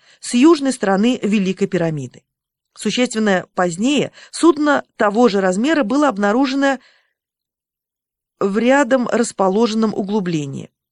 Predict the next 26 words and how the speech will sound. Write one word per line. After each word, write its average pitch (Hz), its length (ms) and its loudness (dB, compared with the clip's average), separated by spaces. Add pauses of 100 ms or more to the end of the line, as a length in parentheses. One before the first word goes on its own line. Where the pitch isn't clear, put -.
(400)
Его 247 360 2
ещё 214 560 0
не 226 220 2
откопали. 175 800 -4 (140)
Предполагается, 208 680 0
что - 180 -4
его 220 440 2
будет 208 420 -2
исследовать 254 560 -2
японская 214 680 -2
экспедиция. - 760 -10 (320)
Тот 165 160 -8
факт, - 380 -2
что 208 380 0 (200)
египтологам 190 880 0
потребовалось 233 760 -2 (200)
столько 311 480 0
времени, 240 500 0
чтобы 233 300 0
обратить 214 400 -2
внимание 226 480 0
на 226 180 0
захоронение 214 560 0
лодок 214 480 0
в 175 120 -6
Гизе, 175 480 -6